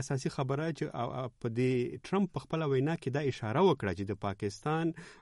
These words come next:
اه، دشمن هندوستان یا د پاکستان مقابل حریف، هغه ته اشاره وکړه چې، اه، د هغه لاس خلاص دی چې په د افغانستان سره مرسته وکوي. او ګمان کوم چې په اسلام آباد کې ډېر خلک په دې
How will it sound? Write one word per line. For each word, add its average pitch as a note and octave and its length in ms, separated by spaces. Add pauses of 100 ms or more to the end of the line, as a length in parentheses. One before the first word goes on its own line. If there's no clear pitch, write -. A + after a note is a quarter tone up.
اه، G2 260
دشمن B2+ 720 (300)
هندوستان B2+ 680 (420)
یا G2+ 140
د G2 80
پاکستان G2 520 (120)
مقابل G2+ 580
حریف، F#2+ 400 (380)
هغه B2 220
ته F#3+ 160 (400)
اشاره C#3+ 300
وکړه D#3+ 220
چې، - 140 (260)
اه، C3 260
د B2+ 40
هغه A#2+ 220
لاس C#3 280
خلاص D#3 300
دی D3 100
چې C3+ 180
په - 80 (140)
د - 20 (420)
افغانستان A2 640
سره C3 220
مرسته C3+ 380
وکوي. F#2+ 260
او A#2+ 240
ګمان E3+ 280
کوم E3+ 200
چې D#3+ 200
په A#2+ 60
اسلام A2 240
آباد C3 220 (100)
کې A#2+ 80 (120)
ډېر F3 180 (100)
خلک - 320
په G#2 60
دې G#2+ 120